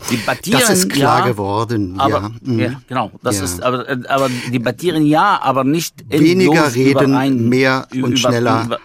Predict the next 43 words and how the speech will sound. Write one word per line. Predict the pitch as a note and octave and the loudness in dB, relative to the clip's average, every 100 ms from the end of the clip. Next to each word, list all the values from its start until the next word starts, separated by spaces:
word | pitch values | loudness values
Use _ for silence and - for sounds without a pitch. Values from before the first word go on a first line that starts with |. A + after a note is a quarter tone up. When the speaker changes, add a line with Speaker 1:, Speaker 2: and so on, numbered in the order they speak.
| G#2 | -6
Speaker 1:
über | B2+ | 0
Speaker 2:
handeln. | B2+ A2+ | 0 2
Speaker 1:
ein, | C3+ C3+ | 0 -2
über | - A#2 - | -4 -8 -6
ein | B2+ B2 | -4 -4
Parlament, | A#2 A2+ A2+ C3 A2+ - - | -4 -4 -4 -4 -6 -12 -14
das | G#2 | -12
faktisch | A2 - F#2 - - | -12 -14 -18 -16 -14
nichts | G#2+ - | -12 -12
bringt. | B2+ C3 A2 - | -6 -4 -4 -2
Speaker 2:
Sie | D3+ | 0
hören | G3 | 0
S | E3 - | -2 -4
W | |
R | D3 | -6
Kultur, | - B2 - D#3+ | -8 -10 -10 -8
das | D#3 | -8
Forum | - C#3+ E3 C#3+ | -6 -6 -4 -6
heute | B2 B2 | -6 -8
mit | G#2+ | -10
Gregor | - G2 F#2+ | -10 -8 -8
Papsch | - - A2 | -10 -8 -4
am | G#2 | -2
Mikrofon. | G#2+ G#2+ F#2+ | -2 -4 -10
Und | - C#3+ F#3 - | -4 0 0 0
unser | C3 A#2 G#2 | -2 -4 -4
Thema | - - D#3 G#2 F#2+ A#2+ C3+ _ _ - | -6 -4 -2 -2 -2 -6 -8 _ _ -10
lautet | G2 G2 A2+ A2+ A2 - _ | -4 -2 -2 -4 -8 -10 _
Parlamentswahlen | - B2+ B2+ A#2+ G#2+ - G#2 A2 | -6 -4 -2 -2 -4 -2 -2 -2
in | A2+ | -4
Syrien, | G2 C#3+ F3 D#3 B2 | -4 -2 -2 -4 -4
Hoffnung | D3+ D3+ C3 F3 - _ | -6 -6 -6 -8 -14 _
für | - C3+ | -8 -6
ein | A#2 A2 | -4 -6
kaputtes | A2 - G#2+ G#2 - | -10 -10 -14 -12 -8
Land. | G2 B2+ | -6 -6
Und | B2+ | -6
es | G#2 | -6
diskutieren | - G2 G#2+ - A#2 A2 | -10 -12 -10 -6 -2 -2
die | |
Politikwissenschaftlerin | G#2 G2+ F#2 - G#2 G2+ - - F#2 - F#2 F2 | -4 -8 -10 -12 -14 -14 -10 -8 -10 -10 -10 -10
Christine | - G#2 - E2 | -14 -14 -12 -8
Hellberg, | G#2 A#2+ A#2+ | -6 -4 -6